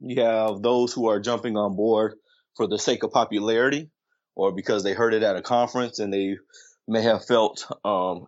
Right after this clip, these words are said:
emotionally moved, but have not really put that, um,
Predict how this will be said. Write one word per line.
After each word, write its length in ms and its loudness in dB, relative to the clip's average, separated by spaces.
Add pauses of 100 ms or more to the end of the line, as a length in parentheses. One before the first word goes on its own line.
emotionally 840 2
moved, 560 2 (580)
but 300 -2
have 240 4
not 380 0
really 460 0
put 220 2 (140)
that, 300 0 (440)
um, 480 0